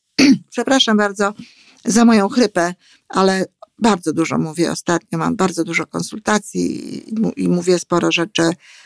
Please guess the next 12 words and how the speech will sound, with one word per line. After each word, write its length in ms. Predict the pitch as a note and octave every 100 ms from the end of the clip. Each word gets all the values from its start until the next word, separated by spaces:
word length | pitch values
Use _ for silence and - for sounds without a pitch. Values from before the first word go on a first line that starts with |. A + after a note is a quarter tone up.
| _
e, 280 | - - -
takich 400 | - E3 D#3+ E3+
właśnie, 380 | D#3+ F#3 - E3+
które 260 | - F3
się, 300 | F3 E3+ E3 -
które 280 | - F3+ F3
się 140 | -
albo 260 | - F3 F#3+
nagrywa, 480 | F3 F3 F#3 F3+ D#3+
albo 240 | E3+ F3
które 280 | - - A#3+
mówię 400 | F3 F3 E3+